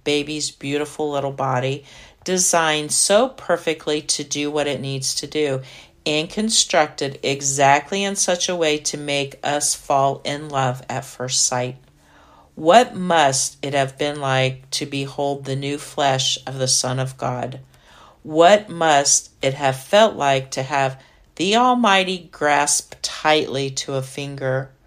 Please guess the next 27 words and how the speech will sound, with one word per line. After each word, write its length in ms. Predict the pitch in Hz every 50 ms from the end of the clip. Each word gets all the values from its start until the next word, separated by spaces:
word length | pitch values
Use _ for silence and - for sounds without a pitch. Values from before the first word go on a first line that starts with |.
| _ - - - - - _ _
What 360 | - 170 196 233 247 240 -
must 500 | 170 175 170 170 165 160 160 - - -
have 260 | - 156 156 156 151
it 160 | 156 - - -
been 240 | 151 156 165 160
like 400 | 151 143 139 139 139 139 - -
to 160 | - - 151 143
stare 880 | - - - - - - 160 156 156 147 143 139 135 131 131 131 131 - - - - _ _
into 580 | - 151 151 147 139 - - - 156 156 151
the 180 | 151 151 143 143
newly 640 | 156 156 156 156 170 185 190 196 208 208 - - -
opened 500 | - 156 156 151 156 - 160 160 - - - -
eyes 680 | - 143 143 143 139 139 131 131 131 131 131 - - - _ _ _
of 220 | 143 147 156 156 -
the 100 | 180 185
Creator 680 | 180 - - - 175 170 160 151 143 143 139 139 135 139
of 220 | - 127 139 143
the 100 | 151 151
universe 640 | 165 160 165 160 156 147 147 143 135 135 135 - - - - - - - - -
and 220 | 151 160 160 143
see 340 | - - - 196 208 226 226
his 380 | 214 220 208 208 208 - - -
truth 500 | - - - - 185 165 156 147 139 139
staring 680 | - - - - - - 156 151 156 160 160 165 160
back 300 | 143 143 139 139 139 -
at 160 | 143 139 - -
you? 440 | 131 151 160 165 151 139 139 135